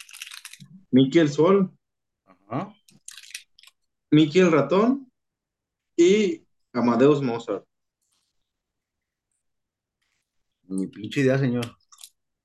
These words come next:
Speaker 1: Bueno, hoy que es cinco de diciembre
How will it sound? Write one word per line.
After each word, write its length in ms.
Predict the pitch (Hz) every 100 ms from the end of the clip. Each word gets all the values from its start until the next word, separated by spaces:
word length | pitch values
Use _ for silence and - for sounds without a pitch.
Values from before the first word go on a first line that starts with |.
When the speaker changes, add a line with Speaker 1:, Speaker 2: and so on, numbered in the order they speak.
| _ - - _ _
Speaker 1:
Bueno, 420 | 135 151 151 120 117
hoy 300 | 147 196 185
que 220 | 190 185
es 140 | 185
cinco 380 | 180 185 185 196
de 100 | 180
diciembre 800 | 131 120 139 135 147 170 190 185